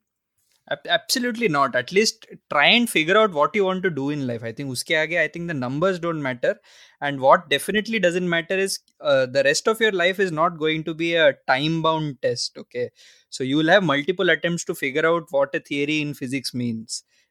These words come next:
It's not like तू एक घंटे का एग्जाम में वो न्यूमेरिकल सॉल्व नहीं किया तो तू फिजिक्स नहीं आता है, ऐसा भी कोई मतलब नहीं है। तेरे को अच्छा लगता है तो, तो you can go through all the literature out there। आगे जाके तू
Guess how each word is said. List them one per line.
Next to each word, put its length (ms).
It's 140
not 240
like 220
तू 180
एक 220
घंटे 260
का 80
एग्जाम 320
में 180
वो 260
न्यूमेरिकल 520
सॉल्व 300
नहीं 140
किया 200
तो 120
तू 160
फिजिक्स 360
नहीं 140
आता 220
है, 80
ऐसा 160
भी 100
कोई 140
मतलब 380
नहीं 160
है। 100
तेरे 100
को 60
अच्छा 260
लगता 260
है 60
तो, 100
तो 80
you 160
can 160
go 200
through 180
all 260
the 100
literature 400
out 260
there। 180
आगे 280
जाके 240
तू 220